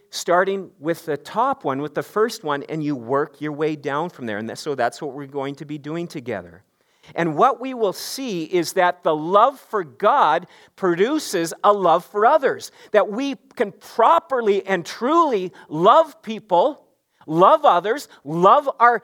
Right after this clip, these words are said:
spouse, love family members, even love that irritating pe-, person in our life,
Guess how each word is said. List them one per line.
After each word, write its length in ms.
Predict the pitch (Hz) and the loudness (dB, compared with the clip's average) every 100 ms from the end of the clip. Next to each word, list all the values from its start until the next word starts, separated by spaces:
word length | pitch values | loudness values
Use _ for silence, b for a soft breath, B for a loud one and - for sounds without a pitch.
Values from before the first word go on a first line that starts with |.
| _ | _
spouse, 680 | - - - 175 185 302 - b | -16 -2 4 4 4 0 -8 b
love 400 | - 180 208 254 - | -4 4 6 4 -2
family 540 | - - 226 226 226 214 | -20 -2 2 2 2 0
members, 460 | 190 165 202 196 | 0 2 0 -2
even 340 | - 240 294 285 | -4 -4 -2 4
love 200 | 226 220 | 4 4
that 160 | 214 | 0
irritating 640 | 226 294 277 - 262 254 233 | 2 2 0 2 0 0 -4
pe-, 160 | 240 | -6
person 420 | 254 254 254 269 247 | -2 -2 -2 -2 0
in 140 | 233 | 2
our 160 | 202 196 | 4 6
life, 440 | 269 240 202 - | 6 4 0 -8